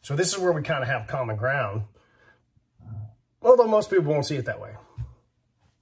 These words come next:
By changing the way the arrow bends. So when you launch, let's get an arrow. Eh, here's one right here. When you launch your arrow, and, eh,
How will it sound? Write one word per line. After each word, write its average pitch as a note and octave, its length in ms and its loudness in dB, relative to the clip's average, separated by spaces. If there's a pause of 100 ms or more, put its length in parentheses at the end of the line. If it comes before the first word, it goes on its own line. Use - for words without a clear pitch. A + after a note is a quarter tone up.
(1200)
By C3+ 460 2 (320)
changing G#3+ 560 2
the E3+ 80 2
way F3 260 4
the D3 160 -4
arrow D3+ 340 2
bends. G#2+ 460 -8
So B2+ 400 -4 (380)
when F#3 240 0
you F#3+ 160 -4
launch, D3+ 640 0 (1600)
let's G#3+ 120 -16
get E3+ 140 -10
an B2+ 100 -10
arrow. - 160 -18 (680)
Eh, A3 140 -12
here's A2 200 -8
one G#2 120 -16
right G#2 120 -16
here. A2+ 160 -18 (960)
When D3+ 160 0
you G#3+ 160 -4
launch G3 420 4
your F3 120 2
arrow, D3 480 -2 (760)
and, B2+ 340 -4 (200)
eh, C#3 280 -6